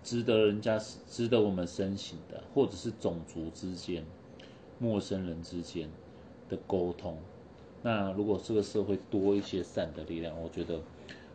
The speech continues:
都是很棒。那当然就是，呃，人家说赤子之心嘛，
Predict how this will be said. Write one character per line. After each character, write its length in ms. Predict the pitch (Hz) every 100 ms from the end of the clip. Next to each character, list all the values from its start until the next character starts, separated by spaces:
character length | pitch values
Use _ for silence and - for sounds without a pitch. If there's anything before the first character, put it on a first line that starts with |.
| -
都 80 | 101
是 160 | -
很 100 | 92 85 76 -
棒。 100 | - - - - - - - -
那 300 | 113 101 92 - - - - -
当 160 | - 131
然 160 | 117 101
就 100 | 107
是， 340 | - 104 95 -
呃， 280 | 87 82 -
人 120 | 98
家 120 | 113
说 140 | 113 110
赤 260 | - 127
子 160 | - - -
之 160 | 85
心 240 | 85 - 80
嘛， 120 | 76